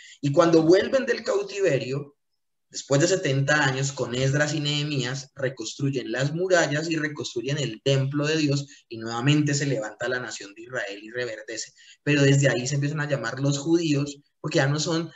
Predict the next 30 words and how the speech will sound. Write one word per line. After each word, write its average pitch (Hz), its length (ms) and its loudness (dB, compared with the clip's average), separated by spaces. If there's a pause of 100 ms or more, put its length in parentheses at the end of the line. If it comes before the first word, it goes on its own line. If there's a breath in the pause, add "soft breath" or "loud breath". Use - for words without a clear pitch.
la 151 160 2
suma 165 320 0
de 165 60 0
las 139 220 4
doce 135 200 0
tribus, 156 520 -2 (220)
sino 147 200 -2
solamente 143 460 0
lo 160 100 0
que 156 140 -8
quedó 123 260 0
de 131 100 2
Judá 143 540 0 (320)
y 143 80 2
de 139 120 6
Benjamín, 131 680 -6
no 131 200 -2
más. 135 340 0 (260 loud breath)
Y 131 80 -4
de 139 80 6
ahí 127 160 4
se 139 120 0
llaman 139 480 0
los 143 400 2
judíos. 139 440 0
Eso 123 160 -8
es 135 40 -2
lo 139 120 0
que 147 100 -6
sucede. - 340 -10